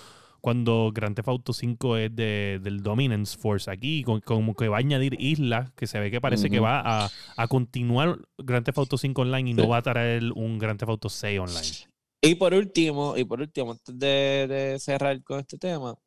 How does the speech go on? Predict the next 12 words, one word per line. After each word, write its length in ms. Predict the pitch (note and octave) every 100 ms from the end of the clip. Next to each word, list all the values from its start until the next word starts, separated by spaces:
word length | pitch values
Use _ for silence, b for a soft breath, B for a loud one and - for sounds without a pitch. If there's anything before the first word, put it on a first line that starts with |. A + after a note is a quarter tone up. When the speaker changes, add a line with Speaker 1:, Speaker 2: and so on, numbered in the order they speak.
| - - -
Speaker 2:
yo 220 | G2 A#2
se 140 | B2+
los 180 | G#3 F#3+
dije 340 | D#3+ D3 B2+ A#2+
hace 300 | A2+ - C3
meses 420 | A2 A#2 - E3+
atrás 380 | F3 B2 A#2 - _ _
que 160 | - G#2
Cyberpunk 580 | - G2+ G#2 - B2+ B2+
iba 200 | D3 D3+
a 60 |
marcar 540 | D#3+ E3+ - F3+ D#3